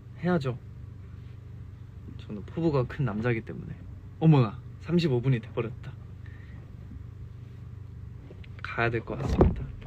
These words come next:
저는 뒤에 스케줄이 있어서 다음 시간에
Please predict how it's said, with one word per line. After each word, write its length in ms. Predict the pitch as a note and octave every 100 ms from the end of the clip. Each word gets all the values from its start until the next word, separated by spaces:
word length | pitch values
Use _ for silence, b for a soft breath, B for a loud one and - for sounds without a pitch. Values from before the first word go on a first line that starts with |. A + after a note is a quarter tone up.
| -
저는 180 | - - - - - -
뒤에 360 | B2 A2+ G#2 F#2 -
스케줄이 480 | - - D#3+ C#3+ A#2+
있어서 400 | G2 F#2+ - G#2+ - - - - - - - - - - - - - - - - B D#3 B B - B B B B - - - B B - - - - -
다음 240 | - C3
시간에 540 | B2 A#2+ A2+ G#2+ G#2+